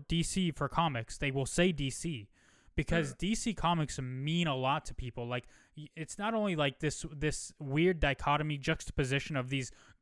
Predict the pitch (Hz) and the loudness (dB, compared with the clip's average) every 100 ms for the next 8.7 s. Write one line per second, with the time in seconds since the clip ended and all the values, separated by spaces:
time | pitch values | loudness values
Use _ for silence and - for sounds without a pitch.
0 | - 165 165 190 151 151 156 - 165 165 | -2 4 6 6 6 2 2 -2 0 0
1 | 139 110 139 185 - - _ _ - 170 | 0 -4 -8 -10 -12 -16 _ _ 0 4
2 | 170 165 151 139 135 135 175 214 170 - | 6 4 2 2 2 6 6 6 4 -4
3 | 170 208 127 107 117 131 131 131 127 160 | 0 0 0 -4 -2 -2 0 -2 0 0
4 | 120 120 - 143 147 185 - 135 135 - | 0 -8 -8 0 2 2 0 -2 -2 -6
5 | - _ - 160 151 - - _ 165 160 | -20 _ -6 -6 -6 -14 -20 _ -4 -2
6 | 160 151 165 - - 175 - 170 180 165 | -4 -6 -10 -12 -4 -4 -2 0 2 4
7 | 151 147 202 - 185 180 156 131 - - | 4 2 0 0 0 0 0 -2 -4 2
8 | 170 165 139 131 208 - - | 2 2 0 0 -2 -6 -12